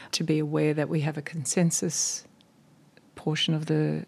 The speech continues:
meeting, board meeting, consensus agenda. So anything that's for noting is under consensus, and you can pull those things out if you've got issues with it,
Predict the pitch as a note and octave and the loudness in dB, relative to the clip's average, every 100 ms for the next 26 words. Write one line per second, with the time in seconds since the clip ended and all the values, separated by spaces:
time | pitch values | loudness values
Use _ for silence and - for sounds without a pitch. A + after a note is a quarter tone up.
0 | _ - E3+ - B3 - - F#3+ G#3 A#3+ | _ 0 2 4 4 4 2 4 6 8
1 | B3+ - F3 F3+ - E3+ - D#3+ E3+ D#3+ | 6 6 2 0 -4 -6 -6 2 2 2
2 | - E3 G3 A3+ F#3 F3 E3+ F3 E3 - | 4 6 6 4 4 4 4 2 0 0
3 | E3 E3 E3 E3 D#3+ D#3+ D#3 E3 D#3 E3+ | 0 2 2 2 2 -2 0 -2 2 2
4 | E3 E3+ - E3 D#3 D3+ E3+ D#3+ D#3+ D3+ | 2 -2 -2 0 0 -2 0 2 2 0
5 | E3 D#3+ E3+ E3 E3 F3 E3+ E3+ E3+ E3+ | 0 0 2 2 0 -2 -4 -2 -2 -2
6 | F#3+ F3+ E3+ - F3+ | -2 0 -2 0 -4